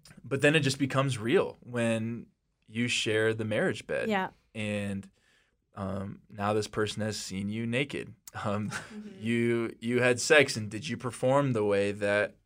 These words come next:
Speaker 1: other people have performed? And now all of a sudden, like, you create questions and you create doubts. Um, and so I, I do think, and I, this isn't to, to, like, scare people, but I, th-, I think that this is, like, a reality of,
Speaker 2: Yeah.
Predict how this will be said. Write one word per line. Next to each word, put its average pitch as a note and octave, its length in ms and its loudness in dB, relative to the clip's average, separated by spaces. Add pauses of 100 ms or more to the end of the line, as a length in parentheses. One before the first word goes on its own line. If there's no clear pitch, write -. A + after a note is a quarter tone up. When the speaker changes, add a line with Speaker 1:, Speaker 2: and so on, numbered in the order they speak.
(300)
Speaker 1:
other A#2+ 240 2
people G#2+ 300 -6
have G2 180 -6
performed? F#2 480 -20
And G2 80 -20
now A2 160 2
all B2+ 60 6
of B2 60 8
a A#2+ 60 0
sudden, C3 300 4
like, A2 180 -4
you A#2+ 180 0
create A2 360 0
questions A#2+ 680 -2
and G#2+ 80 -8
you G#2+ 80 -8
create G#2+ 420 -4
doubts. C3+ 520 4 (640)
Um, G#2+ 500 -4 (160)
and C3 120 -2
so D#3+ 120 6
I, C#3+ 220 4 (100)
I C3 100 6
do C#3 200 2
think, C3+ 400 -2
and C3 160 -6
I, D3+ 180 4 (100)
this B2+ 200 2
isn't F3+ 260 0
to, A2 300 6 (640)
to, C#3+ 80 0
like, A2+ 160 8
scare A2+ 300 2
people, A#2+ 380 -2
but B2+ 100 4
I, B2+ 80 4
th-, B2+ 200 -12
I C3 60 0
think A#3 280 -4
that C#3 160 -4
this D#3 160 -4
is, F#3+ 100 -6
like, F#3+ 140 -2
a - 40 -2
reality A#2 600 2
of, G#2 260 -2
Speaker 2:
Yeah. G2+ 260 -4